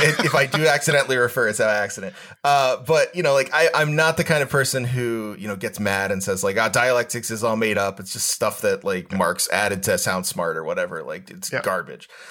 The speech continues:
Speaker 1: Like, I've seen that from, like, purportedly left thinkers. And, like, to me, you know, uh, fine, it's an academic argument, whatever. But, like, uh, to me, dialectics is, like, a super important element of thinking left. Like,
Speaker 2: Yeah.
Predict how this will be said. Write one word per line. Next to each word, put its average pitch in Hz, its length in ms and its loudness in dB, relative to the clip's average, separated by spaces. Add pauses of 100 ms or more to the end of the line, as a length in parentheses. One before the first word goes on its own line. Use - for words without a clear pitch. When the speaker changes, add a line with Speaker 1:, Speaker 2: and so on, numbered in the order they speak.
Speaker 1:
Like, 151 120 2
I've 165 140 4
seen 294 200 0
that 123 180 2
from, 110 200 0
like, 95 300 -2
purportedly 117 500 0
left 95 200 -2
thinkers. 123 400 -2
And, 123 100 0
like, 135 260 0 (300)
to 160 140 2
me, 196 420 4 (400)
you 220 100 0
know, 120 220 2
uh, 151 280 -2
fine, 95 380 -2
it's 92 140 -8
an 95 60 -2
academic 90 400 -6
argument, 80 340 -8
whatever. 73 320 -8
But, - 220 -4
like, 110 360 -4
uh, 101 420 2 (720)
to 151 100 -4
me, 240 100 0
dialectics 135 540 2
is, 113 160 0
like, 101 120 -2
a 95 40 -4
super 123 320 -2
important 90 340 -2
element 113 300 0
of 85 80 -12
thinking 78 540 -12
left. - 400 -4
Like, 101 260 0
Speaker 2:
Yeah. - 140 -20